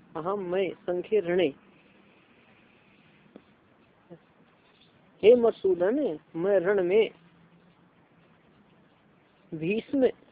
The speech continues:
और द्रोणाचार्य के साथ, द्रोणम प्रति है ना, भीष्म और द्रोण के प्रति या भीष्म और द्रोणाचार्य के साथ, भीष्म और द्रोणाचार्य के साथ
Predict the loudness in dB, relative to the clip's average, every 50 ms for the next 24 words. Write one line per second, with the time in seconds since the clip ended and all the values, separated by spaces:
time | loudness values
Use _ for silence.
0 | _ _ _ _ _ _ _ _ _ _ 2 4 4 4 4 2 0 -2 0 0
1 | -2 -2 -4 -2 -2 -2 -2 -2 -4 -4 -6 -6 -6 -2 0 2 2 2 0 -2
2 | _ -18 _ -18 -18 _ _ _ _ _ _ _ _ _ _ _ _ -2 2 4
3 | 4 4 4 2 0 -4 -4 0 0 0 0 0 -4 -6 _ _ -20 -10 -8 -8
4 | -8 -8 -6 -4 -2 -2 -2 -2 -2 -4 -4 -4 -4 -4 -6 -6 -6 -6 -12 -10
5 | -10 -10 -10 -6 -6 -6 -6 -6 -10 -12 -12 -12 -10 -8 -6 -4 -4 -4 -4 -4
6 | -6 -6 -4 -6 -6 -6 -6 -6 -6 -6 -6 -8 -10 -10 _ _ _ _ _ -10
7 | -10 -10 -12 -18 -20 _ _ _ _ _ _ _ _ _ -12 -10 -6 -6 -6 -6
8 | -4 -2 0 0 2 2 0 -2 -2 -2 -4 -6 -4 -4 -2 -2 -2 -4 -4 -4
9 | -6 -6 -4 _ -4 -4 -4 -4 0 0 2 2 2 2 0